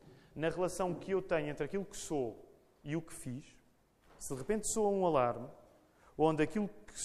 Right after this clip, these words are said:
sou não correspondeu bem àquilo que eu queria fazer, provavelmente eu vou achar que preciso de ajuda. Quando eu tenho uma ideia acerca de mim, mas de repente eu fiz alguma coisa que foge do padrão que eu tenho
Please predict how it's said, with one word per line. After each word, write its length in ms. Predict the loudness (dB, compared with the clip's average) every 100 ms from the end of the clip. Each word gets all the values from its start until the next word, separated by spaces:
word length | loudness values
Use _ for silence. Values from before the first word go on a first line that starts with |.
| -2
sou 400 | 2 2 0 -4
não 180 | -4 -2
correspondeu 680 | -2 -8 -8 -4 -2 2 2
bem 220 | 4 2
àquilo 300 | 2 0 -2
que 100 | -2
eu 80 | -4
queria 260 | -4 -4 -4
fazer, 440 | -6 -8 -8 -10 -14 -20 -20 -20 -20 -14 -2
provavelmente 1080 | 0 2 6 6 6 2 2 -2 -4 -8
eu 200 | -4 -4
vou 420 | -4 -4 0 2 2
achar 500 | 0 -2 2 4 2
que 100 | -4
preciso 360 | -10 -10 -10
de 60 | -10
ajuda. 360 | -12 -14 -16 -18 _ _ _ _ _ _ _ _ _ _ -20 -20 -6
Quando 140 | -4
eu 60 | -2
tenho 160 | -2 -4
uma 100 | 0
ideia 160 | 0
acerca 360 | 0 -2 0 2
de 80 | 2
mim, 160 | 2 0 -10 -20 _ -20 -10
mas 160 | -6 -6
de 60 |
repente 260 | -4 -2 -2
eu 60 |
fiz 160 | -4 2
alguma 280 | 2 2 -4
coisa 360 | -2 -2 -2 -10
que 120 | -14
foge 680 | -4 2 4 4 -2 -10 -12 -16 -20 _ -14
do 140 | -10 -4
padrão 440 | -2 0 0 0
que 100 | -2
eu 80 | -6
tenho 540 | -2 -2 -2 -6 -8